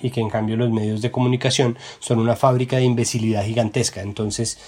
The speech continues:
y ambas giran en torno a, a una sola cosa, que es el poder. Es decir, el periodismo que genera estos productos banales, en, entre comillas, desechables, que son los periódicos,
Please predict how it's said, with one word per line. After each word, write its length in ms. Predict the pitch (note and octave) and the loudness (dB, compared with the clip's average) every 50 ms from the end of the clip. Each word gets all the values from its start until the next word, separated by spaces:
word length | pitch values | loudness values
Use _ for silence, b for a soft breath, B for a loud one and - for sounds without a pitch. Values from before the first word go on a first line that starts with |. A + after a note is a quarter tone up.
| B B - | B B 2
y 160 | E3+ F3 F#3+ | 4 4 4
ambas 440 | G#3 G3 F#3 G3+ G#3+ G#3+ - - _ - | 4 4 2 0 2 0 -2 -4 _ -10
giran 420 | - - - F#3+ F#3 F3+ F#3 F#3+ | -6 0 2 2 4 4 4 2
en 120 | F#3 F3 F3+ | 2 2 2
torno 340 | - D#3 C#3+ C3+ C3 C3 | 2 2 2 2 2 2
a, 40 | C3 C3 | 2 2
a 240 | - - C3 C3 | 2 2 2 4
una 240 | B2+ C3 C3+ C#3 C#3+ | 4 2 2 0 0
sola 220 | C3 - D#3 D#3 D#3 | -2 -2 -2 -2 0
cosa, 280 | A#3+ A#3 G#3+ - G#2 | 0 0 0 -2 -4
que 80 | - A#2+ | -6 -4
es 80 | - | -2
el 140 | C#3 C#3 B2+ | -2 -2 -2
poder. 340 | - C#3+ D3 D#3 D#3 B2+ - - _ _ _ _ _ _ | -2 0 0 0 0 -2 -6 -14 _ _ _ _ _ _
Es 100 | - C3+ | -6 -4
decir, 180 | B2 C#3 C3 A#2+ | -2 0 0 -2
el 80 | A2+ | 0
periodismo 680 | - B2+ B2 B2 A#2+ B2+ D#3 G3 F#3 D#3 C3 B2+ - - - - - - | -2 -2 0 0 2 2 2 2 2 2 0 -2 -2 -4 -10 -18 -20 -6
que 100 | - B2 | -4 -2
genera 300 | A2 A#2 A#2+ A#2 A#2 A#2+ | 0 0 0 2 0 0
estos 240 | A#2+ - - C3+ - | -2 -2 -4 -6 -6
productos 480 | - - C3+ B2 A#2 A#2+ - B2+ B2 B2 | -2 0 0 0 0 0 -4 -4 0 2
banales, 640 | D3 D3+ D#3 E3 D#3 D3+ C#3+ D3 D3+ D3+ D3+ - _ | 2 4 6 4 4 4 2 -2 -4 -6 -10 -10 _
en, 220 | C#3+ C3+ B2 B2 | -2 0 0 2
entre 260 | C3 B2 A#2+ - B2 - | 0 -2 -2 -4 -6 -4
comillas, 300 | - A#2+ A#2 A#2+ B2 B2 | -2 0 0 0 0 0
desechables, 640 | C#3+ C3+ C3 D3 C#3 - E3 D3+ D3 C#3+ D3 C#3 C3 | 0 -2 -2 -4 0 2 4 4 4 2 -2 -6 -8
que 80 | - | -8
son 180 | B2+ - B2 A2+ | -6 -4 -2 -4
los 120 | A2+ - | -4 -4
periódicos, 720 | - - C3+ C#3 D#3 D#3 D3 C3+ B2+ C3 C3 D#3 E3 - | -4 -2 0 2 2 2 2 2 0 -2 -4 -6 -6 -6